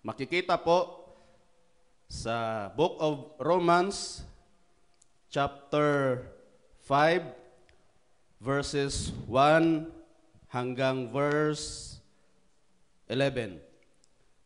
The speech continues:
Romans chapter five, verses one until verse eleven. Sabi po dito,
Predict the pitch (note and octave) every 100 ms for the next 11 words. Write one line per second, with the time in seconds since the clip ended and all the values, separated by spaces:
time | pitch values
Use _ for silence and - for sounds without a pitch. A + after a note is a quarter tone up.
0 | _ _ _ _ _ _ _ _ _ -
1 | C3+ D3+ E3 D3+ - C#3+ - D3 C#3 C#3+
2 | D#3 E3 C#3 C#3 C3 C3+ B2+ - - B2+
3 | D3+ D#3+ E3 E3+ - - - _ _ _
4 | _ _ _ _ _ _ _ _ _ A2
5 | A2+ A#2 C3+ C3+ A#2 C3 C3+ C3 - A#2
6 | A#2 A2 G#2+ F#2+ - - D3 E3 F3 F3
7 | D#3+ D#3+ E3 F#3 - -